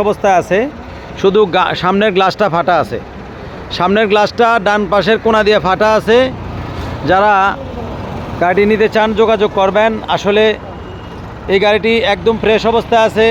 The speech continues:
গাড়িটার কেবিনের কন্ডিশনটা দেখেন, কেবিনের কন্ডিশনটা খুবই ফ্রেশ, কোনো অ্যাক্সিডেন্ট হিস্টোরি নাই। গাড়িটি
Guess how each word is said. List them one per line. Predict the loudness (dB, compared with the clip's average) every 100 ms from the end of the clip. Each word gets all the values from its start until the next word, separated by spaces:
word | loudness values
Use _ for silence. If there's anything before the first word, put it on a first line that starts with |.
| 2
গাড়িটার | 0 2 2 0
কেবিনের | 0 0 0 0
কন্ডিশনটা | 0 0 -2 0 2 2
দেখেন, | 2 0 -2 -14 -20 -18 -16 -14 -14 -14 -4
কেবিনের | 0 2 2 2 2
কন্ডিশনটা | 0 0 0 0 0 0
খুবই | 0 0 0
ফ্রেশ, | 2 0 0
কোনো | 0 0
অ্যাক্সিডেন্ট | 0 0 0 0
হিস্টোরি | 0 0 0 0
নাই। | 0 -2 -6 -16 -18 -16 -16 -14 -2
গাড়িটি | 2 2 2